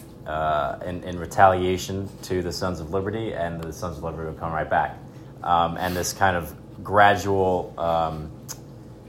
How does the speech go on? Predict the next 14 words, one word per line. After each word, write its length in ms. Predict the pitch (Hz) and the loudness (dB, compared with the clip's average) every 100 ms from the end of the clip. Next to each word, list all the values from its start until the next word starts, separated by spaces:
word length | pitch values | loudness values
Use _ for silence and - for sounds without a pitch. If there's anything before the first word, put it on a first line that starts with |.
| - | -6
increasing 540 | 101 92 107 101 98 | -4 -2 0 0 -2
of 120 | 90 82 | -2 -2
aggressions, 800 | 85 90 90 82 78 76 - - - | 2 4 4 -2 -6 -8 -10 -12 -12
which, 340 | 90 87 - - - - - - - 82 | -6 -4 -6 -8 -12 -14 -16 -18 -8 0
uh, 460 | 82 80 80 73 - - - - - | 2 2 2 -2 -8 -16 -18 -14 -4
you 60 | 101 | -2
know, 100 | 90 | 0
leads 540 | 90 113 127 120 - - | 0 2 2 2 -2 -6
to 460 | 113 104 101 95 - - - - - | -2 -2 0 -2 -6 -14 -16 -16 -12
the 60 | - | 6
Boston 380 | 107 95 101 101 | 8 8 6 6
Massacre. 800 | 107 107 110 104 101 98 98 95 | 8 8 4 0 2 4 4 0
It 180 | 95 101 | -8 -6
leads 360 | 101 98 82 | -4 -4 -6